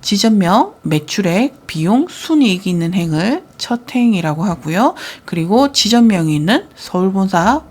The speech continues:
부산 지점, 경기 지점이 있는 열을 왼쪽 열이라고 합니다. 이 첫 행과 왼쪽 열에 체크를 하게 되면 어떤 멋진 결과가 만들어지느냐 하면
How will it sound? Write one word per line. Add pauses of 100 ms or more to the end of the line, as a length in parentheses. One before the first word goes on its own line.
부산
지점, (220)
경기
지점이
있는
열을
왼쪽
열이라고
합니다. (480)
이
첫
행과
왼쪽
열에
체크를
하게
되면 (300)
어떤
멋진
결과가
만들어지느냐
하면